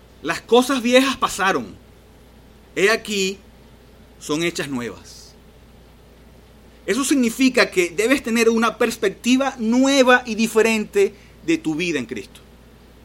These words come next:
Porque Cristo te ha hecho una nueva creación.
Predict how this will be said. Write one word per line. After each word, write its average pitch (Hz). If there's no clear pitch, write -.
Porque 156
Cristo 208
te 185
ha 175
hecho 185
una 220
nueva 185
creación. 117